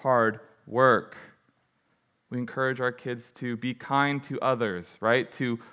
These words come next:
love their siblings. Work hard at your chores. Make an effort in school, right? You don't have to get A's, just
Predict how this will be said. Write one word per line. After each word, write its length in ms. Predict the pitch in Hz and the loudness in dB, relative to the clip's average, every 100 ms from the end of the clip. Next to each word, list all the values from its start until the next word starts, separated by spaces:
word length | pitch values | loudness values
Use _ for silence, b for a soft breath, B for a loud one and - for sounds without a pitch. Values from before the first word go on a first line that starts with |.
| B | B
love 480 | 120 151 165 160 165 _ _ _ - | 4 6 6 4 -10 _ _ _ -8
their 420 | 131 131 127 131 - | -2 -2 -4 -8 -18
siblings. 1040 | - - 135 123 113 90 85 - - - _ _ _ _ _ _ - | -18 -10 -10 -6 -8 -8 -12 -18 -20 -20 _ _ _ _ _ _ -8
Work 220 | 127 139 | -6 -4
hard 400 | - 143 147 147 - | 2 4 4 2 -4
at 140 | 135 | -6
your 100 | 139 | -6
chores. 480 | 139 - 156 123 110 | -8 0 4 4 2
Make 300 | 135 160 160 | 0 -2 -2
an 160 | 156 - | -8 0
effort 500 | 160 180 175 165 170 | 0 0 -2 -2 -2
in 120 | 160 | -8
school, 480 | - - 190 175 110 | -8 2 4 4 4
right? 200 | 120 151 | 2 2
You 60 | |
don't 80 | 175 | 0
have 120 | 190 | -4
to 60 | 196 | -4
get 220 | 170 - | -4 0
A's, 420 | 208 214 196 202 | 2 4 4 2
just 260 | 196 196 196 | 2 -4 -4